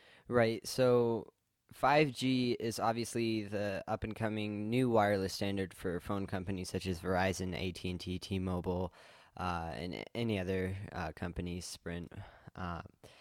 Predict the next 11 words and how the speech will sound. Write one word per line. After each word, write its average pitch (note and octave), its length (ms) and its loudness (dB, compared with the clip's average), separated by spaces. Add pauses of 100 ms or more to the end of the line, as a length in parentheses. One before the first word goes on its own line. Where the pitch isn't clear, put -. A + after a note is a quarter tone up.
(340)
but G#2+ 340 2
basically, A#2 760 -2
to G2+ 420 -4
summarize F#2+ 500 0
it, - 180 0
five A#2 360 4
G G#2+ 260 0
is F#2+ 80 -4
just - 220 -6
gonna G#2+ 160 -2
be F#2 260 -4